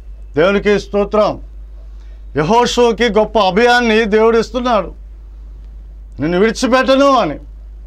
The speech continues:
ప్రియులారా, ఈ యెహోషువ భయపడే పరిస్థితుల్లో ఉన్నాడు, భయపడుతూ ఉన్నాడు, దిగులు పడుతూ ఉన్నాడు, కృంగిపోయి ఉన్నాడు. కారణం ఏంటి?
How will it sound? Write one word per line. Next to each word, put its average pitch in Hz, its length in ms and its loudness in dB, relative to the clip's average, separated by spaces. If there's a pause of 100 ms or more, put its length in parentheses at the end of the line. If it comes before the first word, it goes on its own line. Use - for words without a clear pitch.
(800)
ప్రియులారా, 226 600 2
ఈ 214 100 2
యెహోషువ 233 680 2 (1600)
భయపడే 247 520 4
పరిస్థితుల్లో 240 760 2
ఉన్నాడు, 220 360 2 (840)
భయపడుతూ 247 680 2
ఉన్నాడు, 240 600 4 (960)
దిగులు 196 340 2
పడుతూ 247 420 4
ఉన్నాడు, 240 460 2 (960)
కృంగిపోయి 247 560 4
ఉన్నాడు. 247 540 4 (1400)
కారణం 247 500 4
ఏంటి? 208 460 2